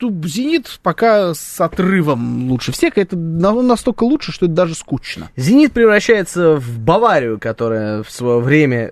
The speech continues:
Speaker 2: скупала всех футболистов внутри чемпионата и была лучшей командой, но есть тут и ложка дегтя.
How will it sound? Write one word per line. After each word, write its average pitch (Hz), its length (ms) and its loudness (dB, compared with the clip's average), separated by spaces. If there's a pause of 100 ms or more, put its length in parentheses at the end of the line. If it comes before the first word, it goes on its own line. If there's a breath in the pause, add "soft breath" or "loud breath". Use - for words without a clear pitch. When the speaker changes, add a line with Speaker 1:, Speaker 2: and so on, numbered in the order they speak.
Speaker 2:
скупала 139 600 0
всех 175 400 0
футболистов 123 560 -4
внутри 113 240 -6
чемпионата 127 560 -2
и - 20 -2
была 117 220 2
лучшей 131 440 -2
командой, 170 680 0
но 156 380 2 (600 soft breath)
есть 185 600 0 (280)
тут 214 240 2 (260)
и 165 60 2
ложка 139 380 2
дегтя. - 440 -4